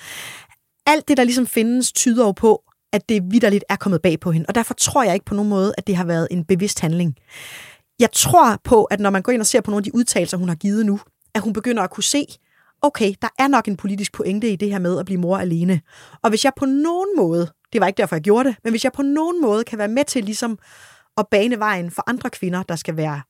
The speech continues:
solomødre, eller at nedbringe antallet af aborter, så er det da et vigtigt budskab. Men det har ikke, tror jeg, på nogen måde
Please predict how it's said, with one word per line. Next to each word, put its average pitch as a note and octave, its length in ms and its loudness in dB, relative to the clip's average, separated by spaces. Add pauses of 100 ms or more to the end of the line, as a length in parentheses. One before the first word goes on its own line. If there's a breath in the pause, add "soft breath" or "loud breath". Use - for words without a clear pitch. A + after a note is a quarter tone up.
(260)
solomødre, E3 840 0
eller E3 300 -2 (440 loud breath)
at G#3+ 80 4
nedbringe G#3+ 440 2
antallet F#3+ 360 -4
af E3 120 -4
aborter, E3+ 420 0 (380)
så - 160 -2
er A3 120 0
det G3 140 -4
da F3 80 0
et E3 120 -6
vigtigt F#3+ 280 -6
budskab. F#3 520 -4 (300 soft breath)
Men G#3+ 100 0
det F3+ 140 -2
har F3+ 180 -4
ikke, B3+ 220 2
tror - 200 -4
jeg, E3 180 -4
på F#3 100 -10
nogen F3+ 160 -4
måde E3+ 300 -2